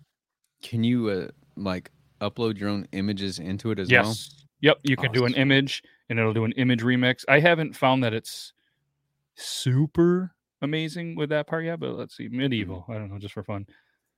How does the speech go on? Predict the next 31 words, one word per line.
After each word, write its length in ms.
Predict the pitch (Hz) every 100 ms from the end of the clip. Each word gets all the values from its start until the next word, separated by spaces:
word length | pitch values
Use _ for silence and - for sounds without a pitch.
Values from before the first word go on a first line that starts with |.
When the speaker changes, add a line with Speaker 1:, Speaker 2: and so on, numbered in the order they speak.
| _ _ _
Speaker 2:
But 100 | 131 123
I, 80 | 127
I, 240 | 127 120
I 20 |
have 300 | 117 135 -
had 200 | 131 120
some 240 | - 104 95
decent, 520 | 110 101 107 95 - _ _ _
some 180 | - 98
decent 360 | 92 92 95 90
luck 220 | 90 -
with 100 | 90
it. 80 | 90
But 80 | 110
like 120 | 107
I 40 | 104
said, 180 | 104
I, 40 | 98
I, 140 | 113 117
I 40 | 117
did 220 | 123 113
pay 160 | 131 127
for 160 | 131
this, 260 | 131 131 - _ _ _ _ _ -
and 100 | 98
I've 80 | 90
had, 300 | 98 87 - _ _ _ _ _ _ _ _ _
I 40 | 107
mean, 120 | 104
this 160 | 110 110
is 320 | 98 -